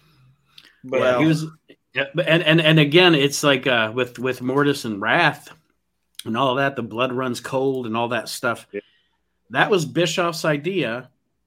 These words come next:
Speaker 2: for what was gonna be next with pro-, professional wrestling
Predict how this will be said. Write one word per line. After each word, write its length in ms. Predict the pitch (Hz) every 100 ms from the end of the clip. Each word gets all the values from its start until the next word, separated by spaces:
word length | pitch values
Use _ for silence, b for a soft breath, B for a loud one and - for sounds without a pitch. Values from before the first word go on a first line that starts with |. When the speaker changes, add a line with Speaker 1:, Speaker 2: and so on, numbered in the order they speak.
| _ _
Speaker 2:
for 160 | - 120
what 220 | 123 143
was 140 | 151
gonna 180 | 135 143
be 100 | 131
next 400 | 113 123 139 -
with 180 | 156 -
pro-, 160 | 139 143 _
professional 580 | - 120 143 135 143 127
wrestling 720 | 143 160 156 107 101 110 110